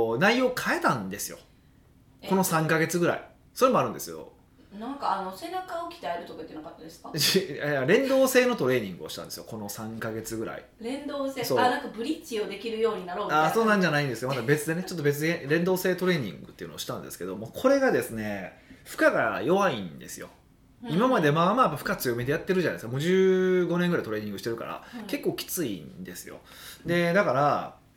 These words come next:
Speaker 1: あの、結構緩いんですよ。でも言われたんです。「ちょっと連動性鍛えるために、ジム行かんといてくれ」って言われたんですよ。
Speaker 2: へー。
Speaker 1: でもジムって、まあ、ただ胸鍛えるって言っても、こ-、こう、例えば、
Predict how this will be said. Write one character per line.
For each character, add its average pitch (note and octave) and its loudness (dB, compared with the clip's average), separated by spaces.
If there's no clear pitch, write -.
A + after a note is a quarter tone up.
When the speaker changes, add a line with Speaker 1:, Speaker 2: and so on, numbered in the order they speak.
Speaker 1:
あ G2 -8
の、 F2+ -12
結 C#4 -4
構 A#2 2
緩 E3 4
い A2+ 0
ん C#2+ -12
で E2 -14
す - -8
よ。 F#2+ -14
で F#3 -2
も E3 -2
言 G3 4
わ C4+ 10
れ F#3+ 6
た - -2
ん - -8
で - -16
す。 - -16
「ち G#3 -2
ょ - 0
っ - -8
と G3 2
連 G3 4
動 G#3 4
性 G#3 0
鍛 C#3+ -2
え G2+ 2
る G2 -6
た C3 -4
め F#2 -8
に、 A2+ -8
ジ C#3+ -2
ム E3 0
行 E3 -4
か A3 -2
ん A3 0
と G#3 -2
い F#3 -2
て F3 -2
く C#3 -4
れ」 E2+ -6
っ - -14
て - -20
言 E2+ -6
わ C#2 -8
れ - -20
た - -20
ん - -20
で - -18
す - -18
よ。 - -20
Speaker 2:
へ G3 -8
ー。 - -8
Speaker 1:
で F3 2
も F3 6
ジ A#3+ 6
ム A#3+ 6
っ - 2
て、 C3 0
ま E3+ 0
あ、 E3+ 2
た G3 4
だ F3+ 4
胸 B3 6
鍛 D#3 2
え B2 4
る B2+ 4
っ - 0
て B2+ -6
言 G#2 -12
っ - -10
て G#2+ -6
も、 G2 -10
こ-、 - -4
こ C#3+ 4
う、 - -16
例 C#3 -6
え A#2+ -6
ば、 G#2 -6